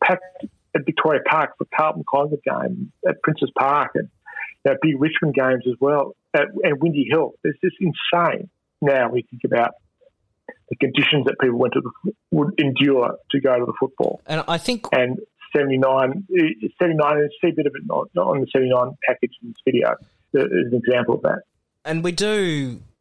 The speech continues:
Speaker 2: I guess, rose-coloured glasses and everything like that. People retrospectively glorify the days at these tiny suburban grounds, and I'm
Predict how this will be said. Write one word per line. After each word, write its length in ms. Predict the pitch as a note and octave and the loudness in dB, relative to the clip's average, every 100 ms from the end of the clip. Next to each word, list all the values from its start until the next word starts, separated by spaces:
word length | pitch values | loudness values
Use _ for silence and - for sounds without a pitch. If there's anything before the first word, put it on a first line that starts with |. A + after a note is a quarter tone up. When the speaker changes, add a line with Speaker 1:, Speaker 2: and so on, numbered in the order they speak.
| _ - | _ -6
Speaker 2:
I 120 | C3 | -2
guess, 540 | C3 B2 - - - _ _ _ _ _ _ _ C#3+ | -2 0 -2 -2 -6 _ _ _ _ _ _ _ -2
rose-coloured 600 | C3 B2+ - C3 A#2 A2 | 0 0 -2 -4 -4 -4
glasses 500 | G#2+ A2+ A2 A2+ A2 | -2 -2 -2 -4 -2
and 100 | G#2+ | -4
everything 280 | G#2+ G#2 | -4 -4
like 140 | A2 G#2 | -6 -4
that. 180 | G#2+ - | -6 -2
People 460 | C#3+ C3+ A#2 G#2+ - _ _ _ _ _ _ _ | -2 -2 -6 -8 -18 _ _ _ _ _ _ _
retrospectively 800 | C#3+ C3 - - B2 - A2 A2 | -4 -2 -2 -2 -4 -4 -4 -6
glorify 760 | G2 B2 B2+ C3 - A#2 G#2+ | -4 0 2 0 0 -2 -2
the 80 | G#2 | -4
days 480 | G#2 G#2+ G#2 G#2 - - - - _ | -2 -2 -2 -4 -6 -10 -20 -20 _
at 200 | - A#2 | -4 -2
these 240 | A2 G#2+ - | -4 -4 -2
tiny 340 | C3 A#2 A2 | 0 0 -2
suburban 560 | - A2+ A#2+ B2+ A#2+ A2 | -2 -2 -2 0 -2 -4
grounds, 460 | G#2 G2 C3 C3+ | -4 -2 -2 -2
and 200 | A#2 A2 - - - _ | -2 -4 -8 -20 -20 _
I'm 340 | B2+ C#3+ C3+ | 0 0 -2